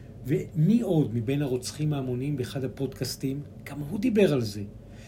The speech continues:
שהמקומות הראשונים, היסודות הכי עמוקים שדרכו התודעה שלו התחילה להשתנות, דרך יצרים אפלים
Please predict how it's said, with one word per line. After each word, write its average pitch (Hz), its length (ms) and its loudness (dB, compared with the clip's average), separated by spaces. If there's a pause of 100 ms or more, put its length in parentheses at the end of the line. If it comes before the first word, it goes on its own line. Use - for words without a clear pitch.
(120)
שהמקומות 156 840 2
הראשונים, 147 840 2
היסודות 131 600 -2
הכי 175 260 -4
עמוקים 170 420 -2 (300)
שדרכו 151 480 -2
התודעה 156 540 -2
שלו 160 240 -2
התחילה 156 320 -2
להשתנות, 135 800 -2 (360)
דרך 151 320 0
יצרים 147 500 -2
אפלים 160 560 0